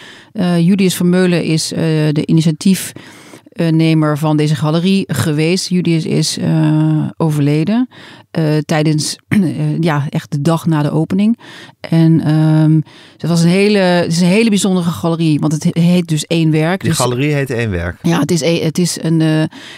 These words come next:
Speaker 1: het is een, eh, geweldige plek ook. Een prachtige vorm gegeven door
Speaker 2: Waar?
Speaker 1: eh, Koninginnenweg, eh,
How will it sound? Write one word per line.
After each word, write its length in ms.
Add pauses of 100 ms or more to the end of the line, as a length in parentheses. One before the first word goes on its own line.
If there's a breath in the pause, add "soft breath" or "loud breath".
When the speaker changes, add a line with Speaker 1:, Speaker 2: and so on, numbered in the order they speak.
Speaker 1:
het 140
is 140
een, 180
eh, 140
geweldige 440
plek 260
ook. 340 (120)
Een 360
prachtige 840
vorm 300
gegeven 420
door 100
Speaker 2:
Waar? 280 (460 loud breath)
Speaker 1:
eh, 580 (120)
Koninginnenweg, 800 (440 loud breath)
eh, 340